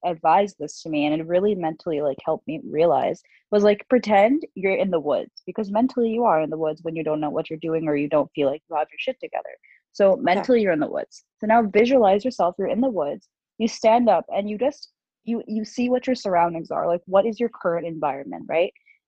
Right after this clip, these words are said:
Speaker 1: And then you
Speaker 2: Mm-hmm.
Speaker 1: think, you're like, "Well, where do I wanna be?" Because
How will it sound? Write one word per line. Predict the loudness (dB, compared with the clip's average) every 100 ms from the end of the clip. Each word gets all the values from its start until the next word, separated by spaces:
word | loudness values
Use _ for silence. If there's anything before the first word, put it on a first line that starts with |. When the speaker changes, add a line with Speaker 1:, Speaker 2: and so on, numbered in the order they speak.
| 0
Speaker 1:
And | 4
then | 6
you | 6
Speaker 2:
Mm-hmm. |
Speaker 1:
think, | 2 2 0
you're | 2
like, | 4 2 -2 -18 -10
"Well, | 2 4 4 0
where | -2 0 0
do | -2
I | -4
wanna | -4 -8 -10
be?" | -12 -12 -12 -6
Because | -2 0